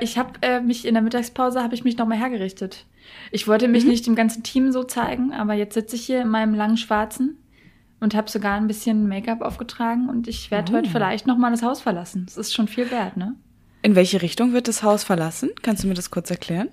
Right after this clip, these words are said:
Speaker 1: Da fährt man schon in die Stadt rein.
Speaker 2: In die Stadt rein, ja.
Speaker 1: Ähm, zur Quelle, ja? Also zur Quelle des Alkohols. Dann sitze ich da
Speaker 2: Mhm.
Speaker 1: altbacken, ähm, seh gut aus und spiel Karten, so Romme oder so, ja,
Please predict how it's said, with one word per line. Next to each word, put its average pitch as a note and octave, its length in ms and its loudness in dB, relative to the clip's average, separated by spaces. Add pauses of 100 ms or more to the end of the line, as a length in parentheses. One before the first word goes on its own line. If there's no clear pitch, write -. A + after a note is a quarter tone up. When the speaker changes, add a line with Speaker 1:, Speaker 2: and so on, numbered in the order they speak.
(380)
Speaker 1:
Da G#3 80 0
fährt G3 240 -2
man A#3+ 140 6
schon B3 200 4
in B3+ 200 4
die A#3+ 80 2
Stadt - 340 -2
rein. G3+ 420 -2 (460)
Speaker 2:
In A#3+ 80 4
die A3 80 4
Stadt - 380 0
rein, D3+ 340 2
ja. G#3 220 4
Speaker 1:
Ähm, G#3 440 6
zur A#3+ 200 -2
Quelle, F3 460 0 (220)
ja? G#3 280 -2
Also G#3 380 2
zur G#3 200 -2
Quelle A3 220 2
des G#3 120 -2
Alkohols. F#3 720 -4 (300)
Dann F3+ 200 4
sitze F#3 200 -2
ich A#3 120 4
da C4+ 160 4
Speaker 2:
Mhm. - 60 4
Speaker 1:
altbacken, C#4 500 4 (240)
ähm, A#3+ 580 4 (300)
seh A3 180 8
gut A3+ 220 4
aus G#3 180 6
und A#3 100 6
spiel B3+ 200 0
Karten, A#3+ 720 -2
so F#3 160 -4
Romme G3 380 2
oder F#3 240 -2
so, E3+ 220 -10 (300)
ja, F3+ 280 -8